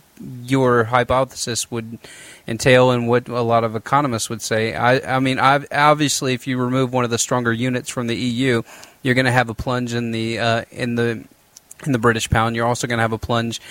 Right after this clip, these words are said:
in the, in the euro as well. So that would, in, in essence, strengthen the position of the yuan, uh, from a global, um, from a global standpoint. And then when they do the reweighting, uh, obviously they'll have a little bit more backing than they did even, uh, a couple of months before.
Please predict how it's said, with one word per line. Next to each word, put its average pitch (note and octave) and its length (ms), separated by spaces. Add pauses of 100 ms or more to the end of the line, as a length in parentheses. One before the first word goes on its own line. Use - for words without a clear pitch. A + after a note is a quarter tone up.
(340)
in B2 140
the, A#2 320
in B2 140
the A#2 80
euro A#2+ 460
as A#2 200
well. C3 380 (240)
So B2 480
that C3+ 300
would, C3 400
in, C3 360
in C3 200
essence, D3 560
strengthen D#3 640
the A#2 100
position A2+ 460
of A2 100
the A#2 80
yuan, G#2+ 480 (400)
uh, A2+ 220
from B2 240
a A#2+ 40
global, A#2+ 600
um, A2+ 420
from B2+ 180
a A#2 40
global A#2+ 280
standpoint. A#2 640
And B2 160
then B2 140
when A#2+ 100
they A#2 120
do B2+ 260
the A#2+ 80
reweighting, A#2 640 (480)
uh, A2+ 380
obviously A#2+ 480
they'll A#2+ 240
have A#2+ 260
a A#2 40
little A#2 220
bit A2+ 140
more A2+ 180
backing A#2 440
than A2 160
they A2 100
did A2 360
even, A2 440
uh, A2 240
a G#2 60
couple A2 240
of G#2+ 40
months A2 200
before. A#2 500